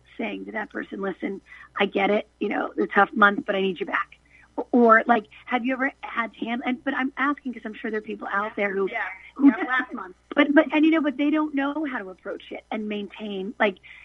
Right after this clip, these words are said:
Speaker 1: but if you, I guess if you begin with a strong foundation, you can have those hard conversations.
Speaker 2: Right. So last month we had a few very large,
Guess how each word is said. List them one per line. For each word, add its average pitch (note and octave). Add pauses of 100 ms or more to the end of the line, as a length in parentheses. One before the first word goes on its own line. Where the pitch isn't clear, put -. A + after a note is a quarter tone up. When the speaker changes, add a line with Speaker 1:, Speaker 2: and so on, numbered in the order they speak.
(180)
Speaker 1:
but B3
if A#3
you, A#3+
I A3+
guess A3+
if A3+
you G#3+
begin G#3+
with G3
a G3
strong F#3+
foundation, F#3
you F3+
can G3+
have -
those F#3
hard B3+ (100)
conversations. A3 (320)
Speaker 2:
Right. - (140)
So G#3+
last B3
month G#3
we G#3+
had F#3+ (300)
a F#3+ (120)
few G3
very G#3
large, F3+